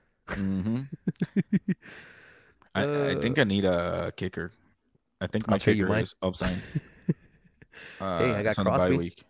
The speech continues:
Speaker 1: Oh, no, no,
Speaker 2: I have
Speaker 1: he's
Speaker 2: Crosby.
Speaker 1: not.
Speaker 2: You want me to help you out with the kicker, bro? I got you.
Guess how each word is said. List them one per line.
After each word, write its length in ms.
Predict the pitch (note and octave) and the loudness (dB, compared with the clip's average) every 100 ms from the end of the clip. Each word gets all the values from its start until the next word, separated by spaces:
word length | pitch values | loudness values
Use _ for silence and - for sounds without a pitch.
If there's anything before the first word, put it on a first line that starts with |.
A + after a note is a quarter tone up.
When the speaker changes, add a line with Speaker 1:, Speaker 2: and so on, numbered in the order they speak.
| _ - | _ -6
Speaker 1:
Oh, 80 | F2 | -4
no, 140 | E2+ | -4
no, 100 | E2 | -6
Speaker 2:
I 40 | |
have 100 | F#2+ | -8
Speaker 1:
he's 80 | G#2+ | -6
Speaker 2:
Crosby. 280 | B2 C3+ D3 | -2 -2 -4
Speaker 1:
not. 80 | B2+ - _ _ _ _ _ _ _ _ _ _ _ _ - | -10 -14 _ _ _ _ _ _ _ _ _ _ _ _ -4
Speaker 2:
You 80 | |
want 60 | C3 | 2
me 40 | D3 | 6
to 40 | |
help 200 | D3+ D3+ | 6 6
you 80 | D#3 | 4
out 60 | |
with 80 | D3+ | 4
the 80 | C#3+ | 0
kicker, 260 | - D#3+ E3+ | -2 -2 -2
bro? 160 | F3 | -4
I 100 | C#3+ | -2
got 280 | C3 B2+ B2+ | 0 -2 -2
you. 120 | A2+ | -10